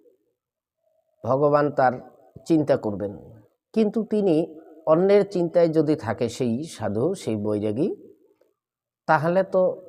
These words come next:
ভগবানের চিন্তা উনি করলেন না। যার জন্য পরের অপেক্ষা তুমি করবে কেন?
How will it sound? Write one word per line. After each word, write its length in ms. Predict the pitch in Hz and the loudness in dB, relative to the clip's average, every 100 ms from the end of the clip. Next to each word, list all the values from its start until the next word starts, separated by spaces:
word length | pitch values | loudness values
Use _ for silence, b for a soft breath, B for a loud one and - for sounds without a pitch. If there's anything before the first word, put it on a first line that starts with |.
| 107 | -8
ভগবানের 580 | - 139 160 175 175 165 | -2 2 4 4 2 0
চিন্তা 300 | 147 131 139 | -4 0 0
উনি 180 | 127 120 | 0 -2
করলেন 360 | 107 107 107 | -2 0 -2
না। 220 | 101 98 - - _ _ _ _ _ _ 131 | -4 -12 -20 -20 _ _ _ _ _ _ 0
যার 200 | 143 147 | 2 4
জন্য 220 | 180 180 | 2 2
পরের 340 | 160 160 185 | 2 2 4
অপেক্ষা 360 | 170 160 147 139 | 4 4 2 2
তুমি 260 | 131 123 | 2 0
করবে 320 | 113 113 104 101 | 2 2 2 0
কেন? 240 | 101 98 | -2 -4